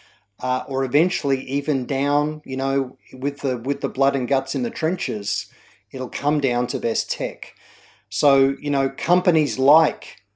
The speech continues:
Salesforce, Adobe, Microsoft,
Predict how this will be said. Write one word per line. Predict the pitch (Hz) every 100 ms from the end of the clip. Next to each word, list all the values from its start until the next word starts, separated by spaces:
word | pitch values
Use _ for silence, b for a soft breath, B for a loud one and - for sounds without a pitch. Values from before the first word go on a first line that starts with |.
| -
Salesforce, | - 147 139 139 120 - 131 117 107 - - - _ _ -
Adobe, | 127 120 131 135 123 117
Microsoft, | 123 120 - 117 - 127 101 - -